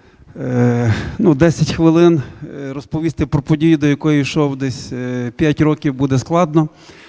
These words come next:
але спробую. Значить, дивіться, я так розумію, перша частина сьогоднішньої зустрічі була така цифрова. Я цифри люблю сам, тому що, е, сам є кандидатом фізико-мат-, мати-, мати-, математичних наук, але,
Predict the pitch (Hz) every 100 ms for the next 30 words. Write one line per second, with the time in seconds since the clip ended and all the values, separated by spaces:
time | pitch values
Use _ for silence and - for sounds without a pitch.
0 | - - 127 139 135 - 156 143 123 107
1 | - - - _ _ - 147 - 160 -
2 | 147 156 175 - 127 147 190 208 202 180
3 | 196 202 185 180 - 165 175 - 196 185
4 | 175 147 - 123 175 170 - 170 180 202
5 | 185 156 170 147 165 165 160 - - -
6 | _ - 156 170 160 151 113 - 151 165
7 | 151 135 98 - _ _ - - - -
8 | _ _ 131 160 175 175 160 151 185 -
9 | 170 156 156 151 151 147 170 196 202 190
10 | - - - - 160 160 - 156 147 123
11 | - - 135 131 131 131 127 123 127 123
12 | 123 127 120 165 160 147 151 139 143 143
13 | 139 - 151 135 139 139 - - 139 135
14 | - 131 135 135 143 127 135 131 135 135
15 | 147 - 139 151 208 233 160 156 151